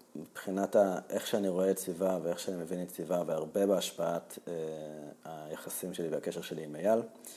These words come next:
אה, אני עומד מאחורי זה, מבחינתי זו יציבה. אז יציבה, להבנתי, זה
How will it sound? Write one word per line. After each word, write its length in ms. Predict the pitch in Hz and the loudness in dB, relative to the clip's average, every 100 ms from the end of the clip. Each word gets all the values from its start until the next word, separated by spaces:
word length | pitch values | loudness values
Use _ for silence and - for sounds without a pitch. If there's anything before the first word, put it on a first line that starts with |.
| - - - | -18 -20 -14
אה, 60 | 92 87 80 76 85 | -10 -8 -10 -10 -8
אני 120 | 87 | -2
עומד 200 | 92 82 | -2 -2
מאחורי 300 | 78 73 67 | -4 -4 -6
זה, 100 | - - | -8 -12
מבחינתי 420 | - - 80 82 80 | -18 -14 -12 -8 -8
זו 120 | 80 | -6
יציבה. 340 | 78 - - - - - - - - - - _ | -8 -8 -12 -14 -20 -20 -18 -16 -18 -20 -20 _
אז 200 | 123 110 120 | 2 4 2
יציבה, 400 | - 120 101 90 - - - - _ _ _ - | 2 2 4 4 2 -18 -20 -20 _ _ _ 2
להבנתי, 760 | 110 104 98 101 98 - 135 117 - - - _ _ | 6 6 4 2 2 4 4 4 -14 -20 -20 _ _
זה 500 | 95 98 98 104 98 | -14 -10 2 6 6